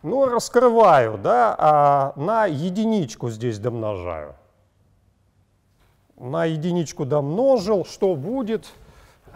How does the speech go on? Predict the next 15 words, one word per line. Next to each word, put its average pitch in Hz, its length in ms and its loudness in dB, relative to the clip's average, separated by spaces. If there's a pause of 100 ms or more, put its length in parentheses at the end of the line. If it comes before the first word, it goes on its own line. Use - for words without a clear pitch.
(160)
Будет 190 480 -6
вот 180 240 -6
это, 117 340 -4
гамма 143 720 -4
от 120 280 -10 (140)
x 147 380 -10
плюс 120 500 -8
один 190 580 -8 (540)
на 190 540 -4 (840)
а 67 220 -10
гамма 214 720 -6
от 180 340 -8 (100)
один 190 520 -4
минус 120 540 -8 (100)
икс. 92 480 -16